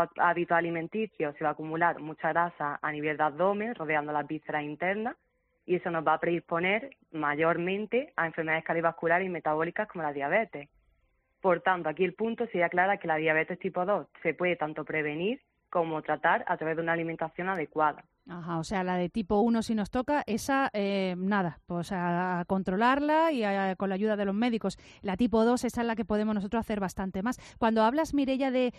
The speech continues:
Speaker 2: exceso de grasa visceral, ¿te refieres a los flotadores, realmente flotadores hinchados,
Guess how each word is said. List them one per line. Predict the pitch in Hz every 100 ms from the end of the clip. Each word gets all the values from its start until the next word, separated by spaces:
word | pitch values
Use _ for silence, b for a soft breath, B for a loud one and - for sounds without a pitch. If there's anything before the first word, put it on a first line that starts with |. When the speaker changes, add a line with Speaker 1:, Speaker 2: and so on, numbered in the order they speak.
| B
Speaker 2:
exceso | 220 208 247 240 269
de | 226
grasa | 214 220 233
visceral, | 190 226 - 214 202 254
¿te | 240
refieres | 196 - 233 285 - B B
a | - 196
los | 208 208
flotadores, | - 214 196 190 185 226 240 240 285 -
realmente | 180 180 190 196 190 170
flotadores | 190 196 180 202 220 220
hinchados, | 208 - 208 285